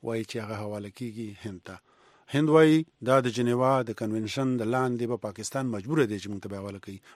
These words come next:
پاکستان وایي دا موږ د خیرسګالۍ، موږ د امن دپاره، دا چې کوم تاوتریخوالی پیدا شوی دی، د دې د کمولو دپاره، د جنګ نه کولو دپاره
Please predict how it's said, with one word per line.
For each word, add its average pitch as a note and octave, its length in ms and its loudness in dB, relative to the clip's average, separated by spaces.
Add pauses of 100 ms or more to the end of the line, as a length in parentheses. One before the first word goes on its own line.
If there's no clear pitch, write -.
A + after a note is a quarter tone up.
پاکستان A#2+ 520 -4
وایي D3 340 4 (240)
دا C3+ 260 2
موږ C#3+ 360 2 (380)
د A#2+ 120 -6
خیرسګالۍ، B2 880 0 (360)
موږ C#3+ 340 0
د B2+ 60 -2 (120)
امن D3+ 260 4
دپاره، G2+ 440 -6 (320)
دا B2 260 -2
چې B2 140 -10
کوم B2 380 -2 (240)
تاوتریخوالی C3+ 540 2
پیدا A2+ 260 -2
شوی B2+ 300 -4
دی، A#2 120 -4
د - 280 -14
دې F3 200 2
د F3 40 4
کمولو A2 380 0
دپاره، G2 420 -8 (300)
د A#2+ 40 -8
جنګ E3 340 6
نه C#3+ 260 4
کولو A2 380 2
دپاره G#2 320 -6